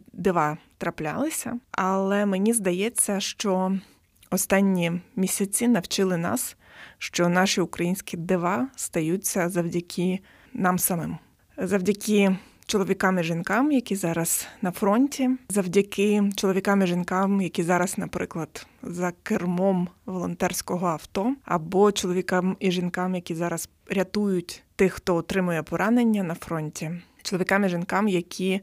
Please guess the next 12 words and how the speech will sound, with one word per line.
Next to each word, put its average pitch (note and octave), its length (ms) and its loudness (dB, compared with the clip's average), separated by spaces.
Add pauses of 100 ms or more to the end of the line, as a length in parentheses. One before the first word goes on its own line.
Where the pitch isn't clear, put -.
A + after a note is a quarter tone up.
(140)
живуть G3 380 0
в F#3 40 0
Україні F3 680 0
і F#3 200 0 (300)
щодня E3 440 -4
працюють - 760 -6 (500)
на E3 140 -2
перемогу, A3 640 2
чоловікам F#3 520 0
і F#3+ 40 4
жінкам, G3 420 -2
які F3+ 340 -2